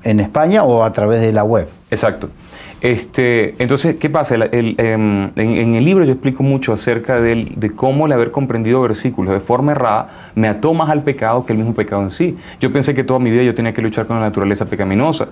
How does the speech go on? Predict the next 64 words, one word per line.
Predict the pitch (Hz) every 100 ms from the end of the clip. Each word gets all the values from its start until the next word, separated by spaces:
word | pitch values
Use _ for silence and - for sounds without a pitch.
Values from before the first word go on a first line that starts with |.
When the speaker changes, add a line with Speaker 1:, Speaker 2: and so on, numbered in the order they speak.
| - -
Speaker 2:
Yo | 120
pensé | 135 131 127
que |
el | 131
aguijón | 113 104 123
de | 135
mi | 131
carne, | - 131 147 165 - - -
en | 123 120
el, | 113 110
en | - 117
el | 113
caso | 120 117
de | 139
Pablo | 120 123
era | 131
una | 127 117
cosa | 151 156
y |
en | 131
mi | 113
caso | 113 117 131
era | 127
la | 131
homosexualidad | 117 101 98 107 113
indeseada | 123 120 151 165 175 -
y | -
que | 143
tenía | 135 135
que | 131
luchar | 151 - 131
con | 131
eso | 135
toda | 120 120
mi | 104
vida. | 110 156 123 - - -
Yo | 117 127
creí | 127 127 131 135
que, | 135 127 127 135 131 - -
este, | 117 110 - 120 113 110 107 101 98 90
que, | - 117 110 107 104 104
que | 117
siempre | - 131 127
iba | 131
a |
tener | 131 117
un, | 123 123
una | 127 127
concupiscencia | 127 113 113 107 127 131
que | 113
me | 113
iba |
a |
llevar | 117 110
al | 113
pecado. | 107 110 -
Un | 190
montón | 240 220 226
de | 214
cosas | 185 156 156
que | 151
había | 117
creído | - 127 123
mal | 95 87